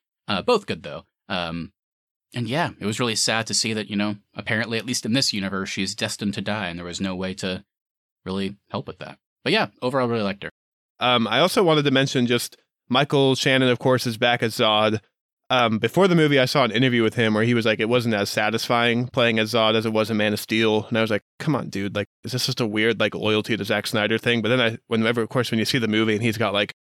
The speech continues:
Speaker 2: two scenes, it's like, "Okay, that makes sense." He probably was not very satisfied with how much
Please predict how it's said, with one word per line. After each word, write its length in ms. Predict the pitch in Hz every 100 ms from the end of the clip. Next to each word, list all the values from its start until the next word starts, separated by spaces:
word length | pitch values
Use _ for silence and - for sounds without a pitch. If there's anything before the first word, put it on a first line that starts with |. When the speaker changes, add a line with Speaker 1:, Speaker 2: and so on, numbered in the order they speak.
| -
Speaker 2:
two 180 | 196 170
scenes, 460 | - 151 151 165
it's 100 | -
like, 120 | 127 127
"Okay, 180 | 123
that 100 | 120
makes 220 | 123 104 -
sense." 300 | 104 92 -
He 80 |
probably 260 | 120 117 110
was 260 | 117 117 104
not 300 | 101 104 - _ _ -
very 180 | 117 110
satisfied 540 | 131 110 107 113 104
with 120 | 98
how 140 | 113 104
much 300 | 104 -